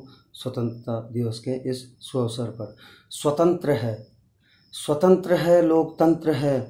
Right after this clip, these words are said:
पर बता जरा बचा कौन सा यहाँ अब जयचंद है।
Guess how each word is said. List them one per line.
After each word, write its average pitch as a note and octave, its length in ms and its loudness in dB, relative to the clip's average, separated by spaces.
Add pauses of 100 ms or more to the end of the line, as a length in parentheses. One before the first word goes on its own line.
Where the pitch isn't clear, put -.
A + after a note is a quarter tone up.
(200)
पर C#3 140 4
बता C#3 380 4
जरा B2+ 320 2
बचा B2 420 0 (180)
कौन A#3+ 320 10
सा C#3+ 520 2 (260)
यहाँ B2+ 440 -2
अब A#2+ 220 -6
जयचंद C3 560 2
है। A#2 280 -4